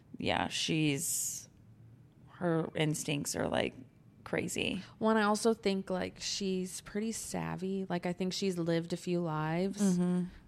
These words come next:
Speaker 2: I think she's been another, like, the other woman in certain situations, even though she would beg to differ.
Speaker 1: <laughs>
Speaker 2: I think she's
Speaker 1: Beg to
Speaker 2: been, like,
Speaker 1: differ.
Speaker 2: cheated on before. So I think she has, like,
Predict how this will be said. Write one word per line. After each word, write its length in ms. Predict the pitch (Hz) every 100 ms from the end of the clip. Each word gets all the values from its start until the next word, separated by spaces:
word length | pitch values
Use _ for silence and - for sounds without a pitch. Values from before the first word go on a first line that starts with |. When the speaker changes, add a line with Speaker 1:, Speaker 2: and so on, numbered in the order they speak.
| -
Speaker 2:
I 40 | -
think 140 | 180 175
she's 260 | 190 185
been 220 | 175 170 170
another, 560 | 170 165 165 160 160
like, 200 | - 165
the 120 | - 165
other 180 | 165
woman 520 | 170 165 160 170 175 175
in 200 | 180 175
certain 380 | - 175 180
situations, 640 | 175 - 175 180 180 180 175
even 220 | 165 165
though 100 | 160
she 180 | - 160
would 220 | 160 165
beg 200 | 156 156
to 120 | 196
differ. 460 | 175 160 - 180 202 - 254 - -
Speaker 1:
<laughs> 380 | - 277 - -
Speaker 2:
I 180 | 185 180
think 240 | 202 190
she's 180 | - 202
Speaker 1:
Beg 220 | 185 190
to 80 | 196
Speaker 2:
been, 180 | 196 185
like, 160 | 156
Speaker 1:
differ. 380 | 131 156 143 143 175
Speaker 2:
cheated 400 | - 208 185 180
on 220 | 175 175
before. 300 | 180 - 185
So 120 | 185
I 80 | 180
think 300 | 180 185 185
she 220 | - 190
has, 680 | 180 180 175 175 170 - - - - - - - - - - - - - - -
like, 380 | 180 165 -